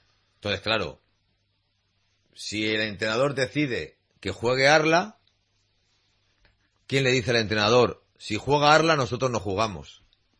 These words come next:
que juegue Pau"? No lo van a hacer. No lo van a hacer. Digo Arla por no decir otro jugador.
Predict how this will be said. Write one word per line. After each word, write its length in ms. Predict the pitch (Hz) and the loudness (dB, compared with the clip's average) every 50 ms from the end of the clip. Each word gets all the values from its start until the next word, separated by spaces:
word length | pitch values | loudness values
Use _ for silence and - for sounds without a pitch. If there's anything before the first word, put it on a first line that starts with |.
| _ _ _ _ _ _ | _ _ _ _ _ _
que 100 | - 101 | -10 -10
juegue 280 | 92 104 120 117 104 85 | -6 -4 -4 -4 -4 -2
Pau"? 340 | - 113 110 98 78 67 - _ _ _ _ _ _ _ _ _ _ _ _ _ _ _ _ _ _ _ _ _ _ _ _ _ _ _ _ _ _ _ _ _ _ _ _ _ _ _ _ _ _ _ _ _ _ _ _ | 0 0 0 0 -2 -6 -10 _ _ _ _ _ _ _ _ _ _ _ _ _ _ _ _ _ _ _ _ _ _ _ _ _ _ _ _ _ _ _ _ _ _ _ _ _ _ _ _ _ _ _ _ _ _ _ _
No 140 | 110 139 147 | -4 -2 0
lo 80 | 135 | 0
van 120 | 110 90 76 | 0 -2 -4
a 40 | 73 | -8
hacer. 340 | - - 113 123 127 - _ _ _ _ _ _ _ _ _ _ _ _ _ _ _ _ _ _ _ _ _ _ _ _ _ _ _ _ _ _ _ _ _ _ _ _ _ _ _ _ _ _ | -8 -8 -8 -8 -8 -12 _ _ _ _ _ _ _ _ _ _ _ _ _ _ _ _ _ _ _ _ _ _ _ _ _ _ _ _ _ _ _ _ _ _ _ _ _ _ _ _ _ _
No 120 | 98 117 | -4 -4
lo 80 | 117 101 | -2 -2
van 140 | 87 78 73 | -4 -6 -8
a 40 | 76 | -12
hacer. 320 | - - 92 90 87 - _ _ _ _ _ _ _ _ _ _ _ _ _ _ _ _ _ _ _ _ _ _ _ _ _ _ _ _ _ _ _ _ _ _ _ _ _ _ _ _ _ _ _ _ _ _ _ _ _ _ _ _ _ _ _ _ _ _ _ _ | -10 -8 -8 -8 -8 -12 _ _ _ _ _ _ _ _ _ _ _ _ _ _ _ _ _ _ _ _ _ _ _ _ _ _ _ _ _ _ _ _ _ _ _ _ _ _ _ _ _ _ _ _ _ _ _ _ _ _ _ _ _ _ _ _ _ _ _ _
Digo 340 | - 76 104 107 104 110 117 | -10 -6 -4 -2 2 2 2
Arla 240 | 117 123 135 139 - | 4 4 4 2 2
por 120 | 104 95 | 0 -2
no 100 | 98 101 | -4 -4
decir 200 | 95 90 98 95 | -4 -6 -6 -8
otro 180 | 92 85 90 85 | -6 -6 -6 -6
jugador. 540 | 92 90 90 107 139 147 123 - 67 - | -4 -2 0 2 2 2 2 0 -4 -10